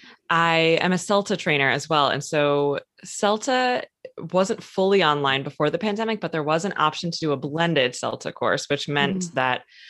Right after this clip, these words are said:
Speaker 1: a lot of the course was online, sort of everything that the candidates needed to learn about how to teach, they could do online,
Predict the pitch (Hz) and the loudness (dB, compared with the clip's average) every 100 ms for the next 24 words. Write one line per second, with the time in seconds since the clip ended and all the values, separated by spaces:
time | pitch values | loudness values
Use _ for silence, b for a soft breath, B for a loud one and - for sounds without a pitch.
0 | b b 160 151 156 160 196 202 202 202 | b b -2 2 4 4 4 0 -2 0
1 | 190 190 185 175 165 170 180 175 160 151 | 0 -2 0 0 2 2 0 -4 -4 -2
2 | 165 160 175 170 160 151 151 147 131 - | -2 -2 -4 -4 -2 -2 -4 -4 -4 -4
3 | - - - 160 160 151 - 151 139 139 | -6 -8 -8 -4 -2 -4 -4 -4 -4 -4
4 | 139 143 139 135 - - 151 165 180 180 | -6 -4 -4 -4 -6 -4 0 2 0 -2
5 | 208 202 - - b b b 165 143 156 | -4 -4 -4 -10 b b b 0 0 -2
6 | 131 143 135 - 135 139 135 143 247 | -4 -2 -2 0 -2 0 0 0 -4